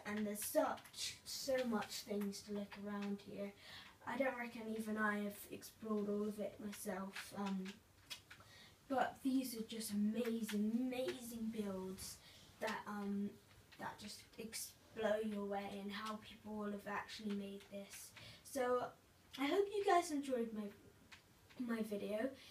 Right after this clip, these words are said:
This is actually my first ever video that I will be doing on my channel. So if you did like it, please do like and subscribe.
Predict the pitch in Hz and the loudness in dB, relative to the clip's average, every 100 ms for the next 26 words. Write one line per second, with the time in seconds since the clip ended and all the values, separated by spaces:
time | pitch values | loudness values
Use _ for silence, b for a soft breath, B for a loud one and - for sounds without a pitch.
0 | B 339 349 370 349 330 - 277 277 254 | B 2 2 4 4 6 4 4 4 4
1 | 247 302 302 - 269 247 226 226 220 220 | 4 8 8 6 -2 -2 -2 2 2 2
2 | 220 220 208 202 196 202 208 214 208 208 | 2 2 2 2 2 2 -2 -4 -4 -4
3 | 208 202 196 202 233 233 254 269 269 B | -2 -2 -2 -2 -2 -2 0 -2 -4 B
4 | B B 294 294 - 302 - 392 - 277 | B B 4 4 4 0 4 4 6 6
5 | - 180 170 - 320 311 277 254 240 233 | 6 2 0 -2 -4 -2 -2 -2 -2 -4
6 | 233 220 214 - - 214 208 | -6 -6 -6 -10 -8 -4 -4